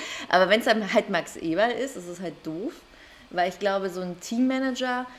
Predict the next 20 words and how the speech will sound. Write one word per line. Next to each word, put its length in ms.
schon 220
eine 180
sehr 280
vertrauensvolle 1040
Person 760
ist 280
für 280
die 140
Spieler 640
in 140
diesem 280
Club, 420
die 180
auch 240
ja 440
die 120
Leute 340
wahrscheinlich 600
sehr 280
viel 540